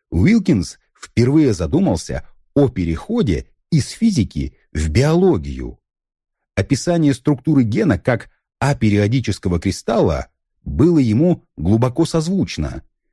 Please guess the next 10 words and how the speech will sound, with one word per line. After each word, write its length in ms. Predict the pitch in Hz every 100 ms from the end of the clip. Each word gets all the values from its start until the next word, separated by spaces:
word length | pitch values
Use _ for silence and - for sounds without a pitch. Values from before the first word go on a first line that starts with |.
| _
поскольку 580 | - 107 - 120 101 139 -
он 220 | 202 117
вёл 280 | 90 120 -
исследования 760 | 98 - - 233 151 87 78 71
в 80 |
области 380 | 127 165 143 -
физики 420 | 82 220 165 113
твёрдого 440 | - 110 107 90 80
тела 400 | - 226 185 - _ _ _
и 280 | 180 226